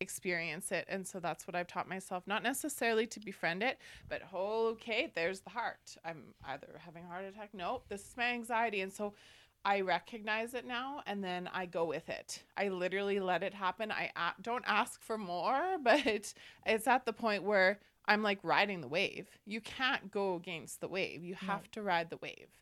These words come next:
Speaker 1: and get, <sighs> I don't know the exact timing, but it's usually under a minute that panic attacks last.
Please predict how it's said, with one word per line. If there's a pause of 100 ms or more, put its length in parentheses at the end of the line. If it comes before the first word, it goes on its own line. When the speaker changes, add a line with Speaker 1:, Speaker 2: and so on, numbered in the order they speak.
(500)
Speaker 1:
and
get, (320)
<sighs>
I
don't
know
the
exact
timing,
but
it's
usually
under
a
minute (840)
that
panic
attacks
last.